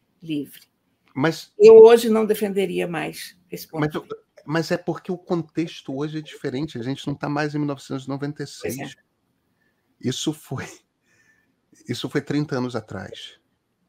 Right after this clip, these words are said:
Speaker 1: Gente, que
Speaker 2: A
Speaker 1: absurdo!
Speaker 2: gente tá, a gente tá em dois mil e vinte e quatro. <laughs> Isso foi vinte e oito anos atrás. É, é
Speaker 1: É.
Speaker 2: muito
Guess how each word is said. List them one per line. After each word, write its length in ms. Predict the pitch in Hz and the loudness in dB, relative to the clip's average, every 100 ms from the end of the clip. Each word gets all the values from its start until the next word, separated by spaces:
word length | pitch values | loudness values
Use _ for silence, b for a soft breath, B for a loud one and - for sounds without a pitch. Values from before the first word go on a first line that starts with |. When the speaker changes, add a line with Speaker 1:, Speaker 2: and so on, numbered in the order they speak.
| _ _ | _ _
Speaker 1:
Gente, 640 | 151 165 190 - - 151 | -6 -4 -6 -8 -10 -10
que 140 | - 190 | -6 -6
Speaker 2:
A 20 | |
Speaker 1:
absurdo! 520 | 240 240 127 120 - | -4 -10 -6 -2 0
Speaker 2:
gente 360 | 139 156 156 151 - | 2 2 0 -10 2
tá, 460 | 147 165 151 113 - | 4 4 2 -4 -6
a 200 | 120 120 | -4 0
gente 280 | 156 160 135 - | -2 -2 -10 -4
tá 280 | 131 147 143 | 2 2 0
em 140 | 135 | -2
dois 200 | 139 135 | -2 -2
mil 140 | 139 147 | -2 -2
e 40 | |
vinte 180 | 143 143 | -4 -10
e 60 | - | -8
quatro. 500 | 117 - - - - 117 - | -8 -8 -16 -20 -18 -20 -16
<laughs> 420 | 143 - - - _ B B B B B | -16 -16 -18 -20 _ B B B B B
Isso 120 | - | -6
foi 100 | 160 | -2
vinte 200 | 170 - | -2 0
e 60 | 151 | 0
oito 200 | 127 117 | 0 -4
anos 200 | 107 95 | -6 -8
atrás. 480 | 92 85 78 - - | -12 -14 -14 -20 -8
É, 80 | 123 | -8
é 20 | 131 | -2
Speaker 1:
É. 40 | |
Speaker 2:
muito 580 | 139 151 147 151 165 | -2 0 0 0 -2